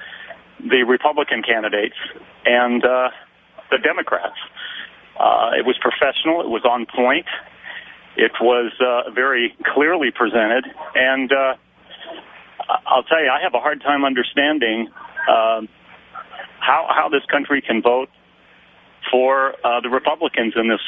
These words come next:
uh, in this election. Uh, there's two things that, that I came away from with that show. One was,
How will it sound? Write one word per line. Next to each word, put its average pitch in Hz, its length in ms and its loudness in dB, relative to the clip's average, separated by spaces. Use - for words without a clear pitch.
uh, 113 400 2
in - 640 -2
this 117 180 2
election. 101 520 -2
Uh, - 140 0
there's 131 260 2
two 196 160 2
things 139 300 0
that, 117 100 -2
that 113 120 2
I 120 100 2
came 117 240 -2
away 117 260 2
from 104 240 -2
with 110 100 4
that 104 160 2
show. 110 280 2
One 156 340 2
was, 127 240 2